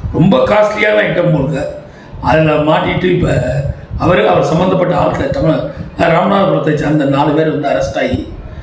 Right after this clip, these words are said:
இப்ப டெல்லியில இருக்கிறதா சொல்றாங்க. அவர் ராம்நாட்டை சார்ந்தவர் போலுங்க, நம்பர் டூ பிசினஸா இது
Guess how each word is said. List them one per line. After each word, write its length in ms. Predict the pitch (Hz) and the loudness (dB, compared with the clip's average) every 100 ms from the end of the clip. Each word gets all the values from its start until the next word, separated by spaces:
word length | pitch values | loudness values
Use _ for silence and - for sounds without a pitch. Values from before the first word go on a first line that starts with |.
| - - - | -16 -18 -6
இப்ப 120 | 139 135 | -4 0
டெல்லியில 340 | 147 202 202 175 | 0 2 2 2
இருக்கிறதா 320 | - 156 151 - | 2 2 2 0
சொல்றாங்க. 360 | 135 127 - - 127 - - - - - | 0 -2 -2 -4 -6 -8 -10 -12 -10 -2
அவர் 200 | 156 156 | 2 2
ராம்நாட்டை 400 | 196 214 220 196 180 | 2 2 0 0 0
சார்ந்தவர் 360 | 170 165 151 147 | 0 2 2 2
போலுங்க, 300 | 147 147 151 - - - - 131 | 0 0 0 -2 -10 -16 -14 -2
நம்பர் 260 | 180 220 220 | 0 2 2
டூ 120 | 113 - | 0 0
பிசினஸா 400 | - 101 - - | 0 0 2 2
இது 80 | - | 2